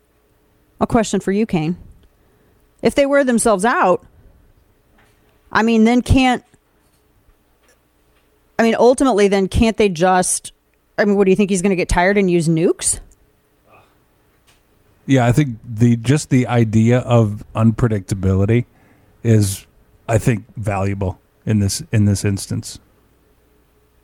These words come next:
Speaker 1: I don't know. Well, I don't, I don't like the nato membership. I know that much. Uh, they've been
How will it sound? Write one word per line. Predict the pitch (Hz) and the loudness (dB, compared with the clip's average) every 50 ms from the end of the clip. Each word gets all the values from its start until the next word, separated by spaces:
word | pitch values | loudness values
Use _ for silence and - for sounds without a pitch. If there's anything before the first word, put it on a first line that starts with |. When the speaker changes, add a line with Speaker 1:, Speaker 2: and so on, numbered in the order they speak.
| _ _ _ _ - - | _ _ _ _ -18 -14
Speaker 1:
I | 170 | -12
don't | 165 170 185 - - - | -10 -10 -10 -10 -10 -12
know. | - 147 - _ _ _ _ _ _ _ _ - | -12 -14 -16 _ _ _ _ _ _ _ _ -2
Well, | - 160 185 185 180 170 - | 0 2 2 2 2 0 0
I | - 196 190 | 0 0 0
don't, | 202 196 196 - _ - | 0 0 -2 -4 _ -4
I | - 196 | -2 0
don't | 196 196 185 | 0 0 -2
like | - 185 - | -2 -4 -2
the | - 175 | -2 -2
nato | 175 170 160 165 | 0 0 0 0
membership. | 165 165 156 147 151 156 - - 117 - - - | -2 -2 -4 -4 -4 -4 -2 -4 -4 -4 -4 -4
I | 170 180 | -2 -2
know | 170 165 160 | 0 0 -2
that | 165 156 - | -4 -6 -6
much. | 127 110 117 120 - - - _ - - - _ - | -6 -6 -6 -6 -8 -14 -16 _ -20 -20 -20 _ -2
Uh, | - 202 202 190 196 185 | 0 2 2 2 0 0
they've | 175 208 214 214 196 | 2 2 2 2 2
been | 180 226 233 240 226 208 196 208 214 185 | 0 0 0 2 2 2 4 2 2 0